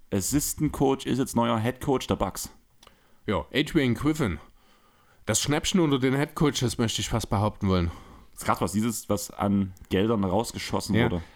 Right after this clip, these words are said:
Speaker 2: Ja, aber da gerne noch mal letzte Woche in die Folge mit Sven reinhören. Der hat das super erklärt auch, äh, diese Monty Williams-Geschichte mit diesem extrem hohen Gehalt. Es ist einfach, ich versuch's noch mal in zwei Sätzen zusammenzufassen. Wenn du einen laufenden Vertrag hast und in diesem laufenden Vertrag gekündigt wirst,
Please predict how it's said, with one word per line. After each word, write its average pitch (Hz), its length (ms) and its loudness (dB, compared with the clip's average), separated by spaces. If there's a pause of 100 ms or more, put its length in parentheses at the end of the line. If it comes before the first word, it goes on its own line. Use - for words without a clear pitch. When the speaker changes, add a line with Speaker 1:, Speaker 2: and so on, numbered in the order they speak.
Speaker 2:
Ja, 131 160 4
aber 127 180 2
da 123 180 4
gerne 156 300 2
noch 156 160 0
mal 170 120 2
letzte 147 260 -2
Woche 143 220 2
in 151 80 0
die 139 80 2
Folge 139 260 0
mit 127 160 0
Sven 139 200 -2
reinhören. 139 400 2
Der 123 100 4
hat 120 80 0
das 120 120 -2
super 147 280 0
erklärt 127 400 0
auch, 135 260 2
äh, 123 320 2
diese 117 420 -2
Monty 123 300 -2
Williams-Geschichte 139 840 -2
mit 120 200 0
diesem 120 200 2
extrem 123 460 0
hohen 123 200 2
Gehalt. 113 380 0
Es 110 160 -2
ist 113 140 -4
einfach, 113 300 -2
ich 107 120 -6
versuch's 110 640 -4
noch 127 80 0
mal 120 100 2
in 107 80 2
zwei 117 200 -2
Sätzen 117 320 -2
zusammenzufassen. 131 800 -4 (240)
Wenn 113 100 2
du 117 60 2
einen 113 100 2
laufenden 110 440 0
Vertrag 110 440 -4
hast 156 220 -4
und 107 160 -4
in 156 200 0
diesem 156 280 -4
laufenden 131 420 -4
Vertrag 113 380 -4
gekündigt 127 520 -2
wirst, 95 280 -4